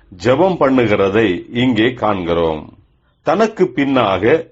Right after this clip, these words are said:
தேசத்தை ஆளுகை செய்ய போகிற தன்னுடைய மகனான சாலமோனுக்கு ஜெபம் பண்ணி, தேவனுடைய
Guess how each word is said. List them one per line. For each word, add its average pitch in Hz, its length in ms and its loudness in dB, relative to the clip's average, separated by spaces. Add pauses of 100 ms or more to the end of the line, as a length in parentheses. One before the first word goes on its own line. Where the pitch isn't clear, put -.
(140)
தேசத்தை 175 720 0
ஆளுகை 147 540 2
செய்ய 135 400 0
போகிற 120 500 0
தன்னுடைய 123 600 0
மகனான 131 800 0 (420)
சாலமோனுக்கு 139 1000 0
ஜெபம் 113 320 0
பண்ணி, 92 560 -2 (520)
தேவனுடைய 139 1080 2